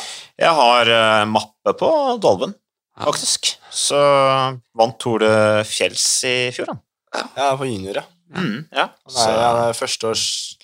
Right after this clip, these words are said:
Speaker 3: sykkel, eller han sykla første gang i fjor, da. Han er langrennsløper, og så andre år på landveien i år.
Speaker 1: Han gikk, eh, studiespesialisering på Aske videregående. Han droppa N T G fordi han er,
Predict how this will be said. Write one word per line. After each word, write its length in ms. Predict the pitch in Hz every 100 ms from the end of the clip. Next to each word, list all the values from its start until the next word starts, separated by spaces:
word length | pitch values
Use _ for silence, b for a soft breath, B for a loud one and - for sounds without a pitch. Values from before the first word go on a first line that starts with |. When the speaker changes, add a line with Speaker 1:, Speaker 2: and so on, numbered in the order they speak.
| _
Speaker 3:
sykkel, 340 | - 113 - 101
eller 200 | 107 113
han 80 | 113
sykla 360 | 123 - 104
første 280 | 101 107 -
gang 200 | 98 95
i 220 | 98 98
fjor, 220 | 95 110 139
da. 80 | 165
Han 140 | - 113
er 180 | 101 101
langrennsløper, 560 | 101 92 87 104 -
og 60 | 117
så 100 | 104
andre 260 | 101 92 92
år 140 | 92 104 _ _
på 220 | 107 95
landveien 380 | 95 87 90 87
i 20 |
år. 80 | 92 - _ _ _ _ _
Speaker 1:
Han 120 | 139
gikk, 320 | 131 120 -
eh, 180 | 123 123
studiespesialisering 1200 | 120 - 98 92 95 - 110 110 104 101 107 104 107
på 80 | 95
Aske 260 | - -
videregående. 460 | 95 85 80 78 78 - _ _ _ 127
Han 220 | 123 113
droppa 380 | 113 - - 104
N 100 | 92
T 120 | 98
G 120 | 92
fordi 280 | 123 127 113
han 200 | 110 104
er, 300 | 98 95 95